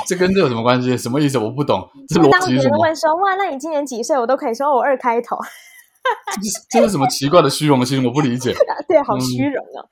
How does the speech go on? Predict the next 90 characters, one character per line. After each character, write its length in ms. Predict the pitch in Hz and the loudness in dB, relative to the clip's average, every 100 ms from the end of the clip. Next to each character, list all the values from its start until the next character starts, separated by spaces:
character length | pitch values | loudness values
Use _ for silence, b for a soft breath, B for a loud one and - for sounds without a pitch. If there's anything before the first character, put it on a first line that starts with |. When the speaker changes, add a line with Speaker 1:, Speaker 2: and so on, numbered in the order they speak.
| B 202 | B -6
Speaker 1:
嗯。 60 | |
Speaker 2:
对 80 | 339 | 0
啊， 140 | 294 311 | 2 2
Speaker 1:
对 0 | |
啊。 20 | |
Speaker 2:
反 80 | 330 | -2
正 100 | 370 | -2
就 220 | 453 415 | -4 0
回 160 | 302 | 2
到 120 | 339 381 | 4 2
我 160 | 233 | 0
爸、 260 | 233 339 311 | -2 -2 -2
就 100 | 330 | -4
是， 100 | 339 339 b b _ _ - | -6 -8 b b _ _ -6
就 100 | 427 | -2
是 60 | 453 440 | -2 0
我 100 | 247 | 0
觉 100 | 247 | 0
得 140 | 269 320 | -2 -2
他 100 | 381 | -4
们 140 | 349 | -4
那 100 | 370 | -4
个 100 | 349 | -4
世 240 | 339 359 320 | -6 -8 -6
代， 200 | 320 311 | -4 -4
因 80 | |
为 180 | 370 403 | -6 -6
其 160 | - 370 | -8 -4
实 80 | 466 | 0
我 80 | 415 | 0
觉 140 | - 294 | -2 -6
得 60 | |
后 120 | - 440 | -2 -2
来 80 | 359 | -2
想 200 | 262 254 | -4 -8
一 60 | |
想 180 | 294 214 | -8 -10
也 60 | 185 | -10
的 160 | 202 | -12
确 240 | 202 269 233 | -10 -10 -8
是 220 | - 240 | -10 -8
欸， 300 | - - - _ _ _ _ | -8 -10 -14 _ _ _ _
Speaker 1:
什 220 | - - 254 | -14 -6 -4
么 80 | |
东 80 | - | -2
西？ 60 | 208 | -2
Speaker 2:
全 80 | 359 | -2
世 40 | |
界 120 | 339 320 | -2 -2
都， 260 | 311 302 - | -2 -4 -10
全 240 | - 320 | -14 -6
世 120 | 415 | -4
界 140 | 403 370 | -2 -4
都 100 | 339 | -6
没 120 | 320 | -8
有 100 | 233 | -8
遇 80 | 277 | -6
过 180 | 294 | -6
疫 140 | 294 262 | -6 -8
情 240 | - 180 | -12 -18
啊。 220 | 180 190 - _ - | -20 -20 -20 _ -14
Speaker 1:
哦， 100 | - | -4
对 160 | 254 | 0
啊， 100 | 156 | 2
Speaker 2:
疫 60 | 151 | 2
情 100 | 160 277 | 2 -2
这 80 | 330 | -2
件 120 | 370 | -2
事 120 | 381 | -4
情 240 | 370 247 262 | -4 -6 -6
是 120 | 339 | -6
对 160 | 381 349 | -4 -4
全 440 | - - 240 233 | -6 -12 -10 -6
人 180 | 247 240 | -6 -6
类 180 | 302 277 | -6 -4
来 160 | 214 220 | -6 -6
说 160 | 254 | -8
都 160 | 254 247 | -8 -8
是 100 | 262 | -10
第 240 | - 262 | -10 -12
一 320 | 202 196 196 | -12 -14 -16
次。 320 | 202 - - 185 | -14 -12 -12 -12
Speaker 1:
对 240 | - 107 | -12 -8
啊。 0 | |
没 100 | 127 | -6
错， 220 | - 156 143 | -4 -6 -6
Speaker 2:
所 160 | 415 | -4
以 80 | 427 | 0
Speaker 1:
没 100 | |
错。 80 | 403 | 0